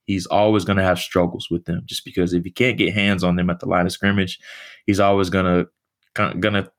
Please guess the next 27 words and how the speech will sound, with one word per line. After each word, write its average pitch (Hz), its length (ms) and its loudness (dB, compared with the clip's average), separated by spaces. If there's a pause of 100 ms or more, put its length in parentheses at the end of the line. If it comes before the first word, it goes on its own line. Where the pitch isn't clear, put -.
(120)
try 117 180 2
to 107 80 0
play 101 220 2
what's 92 160 0
called 87 180 2
a 87 60 -4
trail 95 280 0
technique, 87 400 -4
or 90 60 0
just 87 180 -2
trail 98 220 0
their 87 140 2
hip 92 200 2
and 90 120 0
just 90 120 -6
try 95 160 0
to 87 80 2
mirror 90 320 2
them 80 260 -4
through 87 100 2
the 85 80 -2
route, 87 260 2
just - 180 -12
because 87 300 -2
he 90 80 -2
can't 92 260 -4
match 92 480 -4